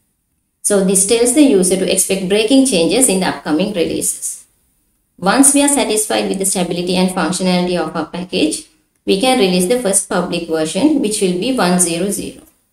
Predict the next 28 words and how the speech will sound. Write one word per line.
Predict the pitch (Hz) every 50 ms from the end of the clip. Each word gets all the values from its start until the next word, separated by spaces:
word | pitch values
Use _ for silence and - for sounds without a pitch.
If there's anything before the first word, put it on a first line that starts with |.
| _ _ _ _ _ _ _ _ -
It | 185 185 -
communicates | - 233 220 233 240 254 277 262 - - - - -
that | - 220 196 -
the | 202
package | - - 180 175 180 208 202 196
is | 240 247 - -
stable | - 185 170 170 175
and | 190 202 - - 240 269 262
production | 202 185 175 165 170 170 - 190 185 180
ready. | 180 - - - - - _ _ _ _ _ _ _ _ _ _ _ _ _ _ _ _ _ _ _ _ _ _ _ _ _ _ _ _ _ _ _ _ _ _ -
So | - 190 185 180
after | 190 220 247 240 - 269
the | 262 254 254
first | 285 302 311 302 -
public | 226 196 180 175 170 165 -
release, | 170 165 160 165 - 269 - -
maintenance | 208 202 196 202 202 220 214 240 240 254 262 254
become | - 202 196 196 202 190 185 -
even | 196 214 214 247 262 262 247
more | 233 202 185
important | 180 175 175 175 175 170 170 165 190 240 277 -
as | - 196 208 196 -
the | 190
package | 185 - 202 202 202 - 269 262 - -
reaches | 196 185 180 185 180 - 240
a | 247
wider | 208 202 185 180 180 185
audience. | 165 151 147 139 139 135 - - _ - - - -